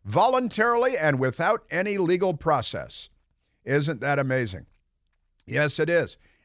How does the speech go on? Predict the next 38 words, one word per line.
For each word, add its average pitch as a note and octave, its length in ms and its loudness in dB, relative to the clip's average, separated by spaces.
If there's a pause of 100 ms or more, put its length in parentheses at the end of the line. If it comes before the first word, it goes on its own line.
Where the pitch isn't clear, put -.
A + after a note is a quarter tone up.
And D3+ 140 2
it D#3 120 -2
gets G3 240 0
a F3 60 0
lot F3 260 0
worse A#3 280 -2
than B2 180 -2
that, A#2+ 320 -2
too, D#3 340 0 (480)
because, C#3 720 2 (200)
I D#3+ 80 2
mean, D#3 140 0
first G#3+ 260 0
of E3 60 -2
all, C#3+ 100 4
this D3 200 2
is D3 140 -2
the C3 120 0
federal C#3+ 260 2
government B2+ 380 -2
targeting B2 560 0 (420)
the C#3 180 2
political E3+ 460 2
enemies C#3 560 0
of C3+ 400 4
the B2 360 2
Democrat C3 540 0
Party. G#2 320 -2 (840)
And C3 560 0 (200)
that D3+ 560 0
is C3+ 220 -2
not B2 280 -2
kosher. - 500 -2 (200)
That B2+ 220 2
is B2 160 -2
not A#2+ 380 -4
good. A2+ 420 0 (320)
That C3 340 2